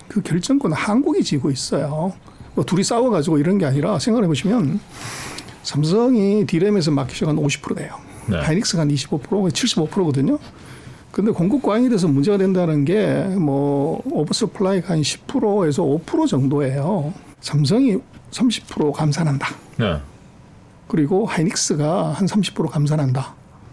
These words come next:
Speaker 1: 그럼 어떻게 되냐? 그럼 바로 이십 퍼센트 내외의 쇼티지가 생기는 거죠.
Speaker 2: 네.
Speaker 1: 그럼 십 퍼센트 오버캐퍼시티 있다고 하더라도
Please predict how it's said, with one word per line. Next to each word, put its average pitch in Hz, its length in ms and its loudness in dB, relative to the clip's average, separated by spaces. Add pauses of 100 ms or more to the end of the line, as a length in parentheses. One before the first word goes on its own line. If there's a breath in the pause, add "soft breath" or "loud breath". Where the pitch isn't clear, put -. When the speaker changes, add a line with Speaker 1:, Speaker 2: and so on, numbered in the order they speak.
Speaker 1:
그럼 202 160 2
어떻게 156 220 -2
되냐? 143 460 -2 (720)
그럼 214 220 0
바로 160 260 0
이십 208 320 0
퍼센트 196 440 0
내외의 156 520 2
쇼티지가 156 440 0
생기는 143 360 0
거죠. 160 380 -4 (100)
Speaker 2:
네. - 60 -4
Speaker 1:
그럼 190 160 2
십 - 180 -2
퍼센트 220 340 2
오버캐퍼시티 185 560 0
있다고 175 240 0
하더라도 214 600 0